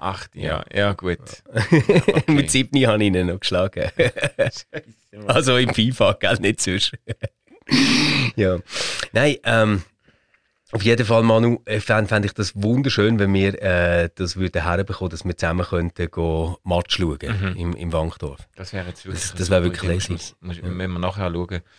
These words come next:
Speaker 1: wenn wir das können planen
Speaker 2: Mhm.
Speaker 1: können. Das wäre eine riesige Überraschung für unseren Sohn auch.
Speaker 2: Ja.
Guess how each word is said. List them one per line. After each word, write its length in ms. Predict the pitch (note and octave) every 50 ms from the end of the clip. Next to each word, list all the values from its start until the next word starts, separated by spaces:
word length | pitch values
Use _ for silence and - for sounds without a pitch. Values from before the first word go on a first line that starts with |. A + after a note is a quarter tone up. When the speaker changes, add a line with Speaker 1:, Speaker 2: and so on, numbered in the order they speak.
| _ _ _
Speaker 1:
wenn 100 | F#2 E2+
wir 60 | E2+
das 180 | E2+ F2+ - -
können 160 | F2 E2+ E2+
planen 400 | _ E2 D#2 D#2+ F2+ F#2+ F2 D#2 - _
Speaker 2:
Mhm. 100 | - G2+ G2
Speaker 1:
können. 140 | C#3 E3 - - _ _ _
Das 120 | _ -
wäre 120 | F#2+ F2 E2+
eine 160 | E2 E2 E2
riesige 300 | F2+ F#2+ G2 G2+ - A2
Überraschung 480 | F2 F#2 F2 F2 F2 F2 - - F#2+ -
für 160 | - - E2 D2
unseren 280 | E2 D#2+ - - D#2+ D2+
Sohn 280 | - D2 - F2 F2+
auch. 160 | E2+ D#2+ D#2+ D#2 D#2 _ _ _ _ - -
Speaker 2:
Ja. 280 | - - C3 D3 C3 F#2